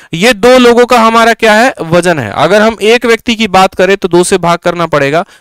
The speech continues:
अड़तीस का आधा उन्नीस हो जाएगा, बाईस का आधा इतना हो जाएगा, ये हमारा करेक्ट आंसर होगा। यानी नए वाले की वैल्यू उन्नीस साल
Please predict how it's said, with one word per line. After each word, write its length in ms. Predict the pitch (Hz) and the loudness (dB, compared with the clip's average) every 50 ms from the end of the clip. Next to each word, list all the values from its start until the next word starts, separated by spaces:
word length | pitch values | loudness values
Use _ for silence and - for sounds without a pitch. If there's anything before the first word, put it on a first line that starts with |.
| _ _ - | _ _ -6
अड़तीस 400 | 151 147 165 - - - - - | -4 -4 -4 -4 -6 -8 -8 -4
का 160 | - 190 180 | -2 0 0
आधा 140 | 175 175 180 | 0 0 0
उन्नीस 320 | 160 147 156 170 185 180 - | -2 -2 -4 -8 -8 -6 -4
हो 40 | 180 | -2
जाएगा, 280 | 170 170 165 170 175 | 0 0 0 0 -2
बाईस 300 | 165 151 151 151 160 - | -2 -2 -2 -2 -2 -4
का 160 | - - 156 151 | -4 -4 -2 -2
आधा 140 | 151 156 139 | -2 -2 -4
इतना 240 | 123 120 - 123 123 | -6 -6 -8 -10 -10
हो 120 | 123 120 | -8 -6
जाएगा, 320 | 117 117 113 113 127 151 - _ _ _ _ _ - | -6 -4 -4 -4 -6 -8 -10 _ _ _ _ _ -14
ये 200 | 139 151 185 196 | -8 -2 -2 -2
हमारा 340 | 170 160 151 151 151 156 151 _ - | -2 -2 -4 -2 -2 -4 -4 _ -6
करेक्ट 320 | - 147 160 156 _ - | -4 -4 -4 -4 _ -8
आंसर 280 | 131 127 123 - - 113 | -8 -8 -8 -8 -10 -10
होगा। 260 | 101 95 113 117 - - _ - - _ _ _ | -10 -8 -10 -10 -12 -12 _ -20 -20 _ _ _
यानी 260 | - 135 139 143 165 160 | -4 -4 -2 -2 -4 -4
नए 220 | 156 160 175 185 | -4 -2 0 0
वाले 240 | 185 175 170 165 165 | 0 0 0 0 -2
की 120 | 165 - 151 | -4 -4 -4
वैल्यू 320 | 147 143 147 160 160 151 | -2 -2 -2 -2 -4 -4
उन्नीस 300 | 147 147 156 165 160 - | -4 -6 -8 -8 -8 -6
साल 240 | - 160 151 147 | -6 -4 -4 -4